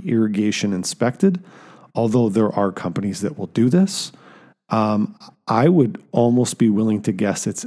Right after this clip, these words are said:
it's less than one in a hundred that would ever even inquire or want to see how the irrigation system worked. The reason that this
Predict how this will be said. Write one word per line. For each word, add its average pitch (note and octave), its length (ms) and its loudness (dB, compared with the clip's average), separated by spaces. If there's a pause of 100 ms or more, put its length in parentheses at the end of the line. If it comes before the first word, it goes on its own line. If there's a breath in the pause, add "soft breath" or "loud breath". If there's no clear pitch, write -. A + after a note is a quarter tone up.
(340)
it's - 360 -4
less A2 580 -2
than A2 300 -2
one G#2+ 220 0
in G#2 80 0
a E2+ 80 -2
hundred B2+ 480 0 (800 loud breath)
that A2+ 140 2
would A2+ 260 0
ever A#2+ 600 2 (200)
even B2+ 320 4
inquire A2+ 720 2
or A2 220 2
want G#2 260 0
to G2+ 80 -6
see G#2+ 340 -2
how G#2 220 -2
the G#2+ 160 0
irrigation G2 500 -2
system F#2 440 -6
worked. A#2+ 380 -2 (1040)
The A2+ 120 2
reason B2+ 420 4
that - 300 -2
this - 320 -2